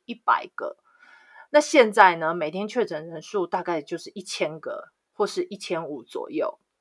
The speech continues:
其实数据是不可信的，就像国际的媒体在报道说，呃，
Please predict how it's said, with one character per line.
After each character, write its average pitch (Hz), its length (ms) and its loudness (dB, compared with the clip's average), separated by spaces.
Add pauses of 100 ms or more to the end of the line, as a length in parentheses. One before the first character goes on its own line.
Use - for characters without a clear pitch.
(160)
其 - 160 -8
实 196 140 0
数 214 240 0
据 208 160 -2
是 185 140 -8
不 214 120 -2
可 - 220 -6
信 - 300 -8
的， - 120 -6
就 247 140 -2
像 175 480 4
国 185 220 6
际 196 240 -6
的 156 160 2
媒 156 240 -2
体 139 440 -12
在 - 140 6
报 196 160 8
道 139 180 2
说， 165 360 0
呃， 160 440 0